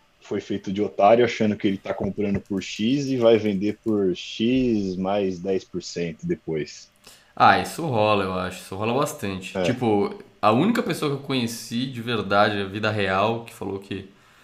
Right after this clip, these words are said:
Speaker 2: comprou N F T, na verdade, duas pessoas, mas ok, uma delas foi porque comprou porque achou que, que ia vender mais caro pra alguém e efetivamente conseguiu fazer um trade ou outro bom, ganhou dinheiro e tal.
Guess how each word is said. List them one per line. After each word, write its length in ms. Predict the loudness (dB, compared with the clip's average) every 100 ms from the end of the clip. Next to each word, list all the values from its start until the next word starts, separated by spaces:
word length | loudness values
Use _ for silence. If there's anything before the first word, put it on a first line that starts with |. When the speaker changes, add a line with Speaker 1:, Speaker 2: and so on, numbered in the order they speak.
| -20 _ _
Speaker 2:
comprou 340 | -12 -6 -4
N 100 | -2 -4
F 180 | -10
T, 180 | -12 -2
na 80 | 0
verdade, 300 | 4 2 2
duas 340 | -4 -6 -8
pessoas, 460 | -10 -16 -14 -14 -8
mas 140 | -6 -4
ok, 280 | -4 -4
uma 240 | -4 -4 -2
delas 480 | 2 2 0 -6 -18 -20 -20 -4
foi 160 | 2 2
porque 600 | 0 -2 4 4 4 0
comprou 520 | -4 -2 0 2 2
porque 200 | -2 -4
achou 320 | -2 -6 -8
que, 680 | -6 -6 -6 -6 -6 -6 -10
que 140 | -8
ia 140 | -4 -4
vender 880 | -4 -4 -2 0 0 0 0 0 -2 -8 -6
mais 240 | -6 -4
caro 240 | 0 0 0
pra 120 | -2
alguém 560 | -2 0 -2 -2 -6 -10 -20 -20 _ _ 2
e 160 | 4
efetivamente 580 | 4 0 -2 0 0 -2
conseguiu 480 | -6 -6 0 2 2
fazer 220 | -2 -2
um 100 | -4
trade 340 | -4 -4 -2 -4
ou 80 |
outro 180 | -6 -6
bom, 340 | -8 -6 -4 -4
ganhou 180 | -4
dinheiro 420 | -6 -6 -8 -8 -8
e 100 | -10
tal. 280 | -12 -12